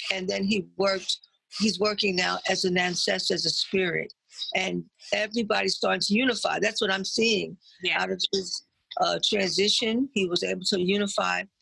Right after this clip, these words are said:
Speaker 1: the Crips and the Bloods. He's able to unify, um, families. People are really beginning to work together. And that is one of the things that Willie Lynch did. Willie Lynch was the,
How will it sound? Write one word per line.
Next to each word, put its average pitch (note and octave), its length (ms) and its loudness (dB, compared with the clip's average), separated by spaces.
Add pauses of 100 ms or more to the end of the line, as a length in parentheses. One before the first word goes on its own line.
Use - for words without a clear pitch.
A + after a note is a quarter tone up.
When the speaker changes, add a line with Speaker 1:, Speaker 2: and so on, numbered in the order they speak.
(260)
Speaker 1:
the F#3 80 0
Crips - 440 2
and F#3+ 160 4
the F3+ 60 2
Bloods. A#3+ 520 0 (880)
He's G#3+ 300 2
able G#3 340 2 (120)
to F#3 480 2
unify, F#3+ 960 2 (180)
um, E3+ 460 -2 (480)
families. A#3+ 880 2 (100)
People G3+ 260 4
are F3 120 0
really G3+ 200 4
beginning G3 420 0
to F3 100 0
work F3+ 240 0
together. G3+ 600 0 (640)
And G3+ 240 0
that A#3 200 2
is C4+ 140 -4
one B3 120 2
of A3 40 2
the G#3+ 60 4
things G#3+ 260 0
that F3 160 -2
Willie G3+ 220 2 (200)
Lynch F#3+ 380 0 (140)
did. D3 280 0 (960)
Willie A#3 380 4
Lynch G#3 560 0 (260)
was F#3 340 2
the, F3 180 -2